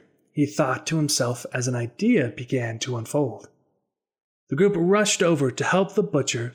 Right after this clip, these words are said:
fend off the dragons, while Holden asked the butcher for his horse-drawn cart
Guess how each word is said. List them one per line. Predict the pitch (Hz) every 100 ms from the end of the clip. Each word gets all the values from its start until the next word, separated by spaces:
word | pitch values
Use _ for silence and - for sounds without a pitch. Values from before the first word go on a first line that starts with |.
| -
fend | 143 170
off | 165 160
the |
dragons, | 143 165 147 120 113 - - - _ -
while | 135 139
Holden | - 240 170 131 -
asked | 175 220 - - -
the | 123
butcher | 127 117 123 131
for | - 135 120
his | 120
horse-drawn | - 185 208 - 196 208 196
cart | 139 123 -